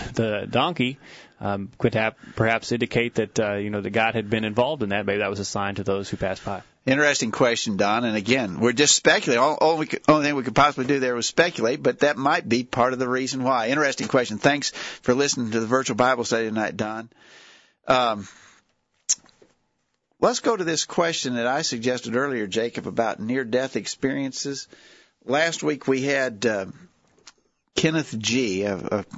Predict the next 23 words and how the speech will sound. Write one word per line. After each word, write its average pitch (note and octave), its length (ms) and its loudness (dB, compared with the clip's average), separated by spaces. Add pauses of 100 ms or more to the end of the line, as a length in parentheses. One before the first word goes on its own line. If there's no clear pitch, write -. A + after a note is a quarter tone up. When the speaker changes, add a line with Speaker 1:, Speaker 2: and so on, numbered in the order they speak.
(120)
Speaker 2:
self-proclaimed C3+ 720 0
prophet B2 340 2
out G#2+ 160 2
of G2+ 80 -2
Nashville, G#2+ 640 0 (540)
who G#2+ 240 2
told C3+ 260 2
us A#2+ 120 -2
he'd A#2+ 160 0
had C3+ 200 2
a A#2+ 80 -2
near-death B2+ 500 0
experience A2+ 500 -2
and G#2+ 100 -2
received A#2 360 -2
revelation A#2+ 720 0
in B2+ 200 0
the A2 80 -2
process. A2+ 920 -2 (920)
And B2 280 0
so D3 380 0 (160)
I D3+ 140 6
was, D#3+ 160 -4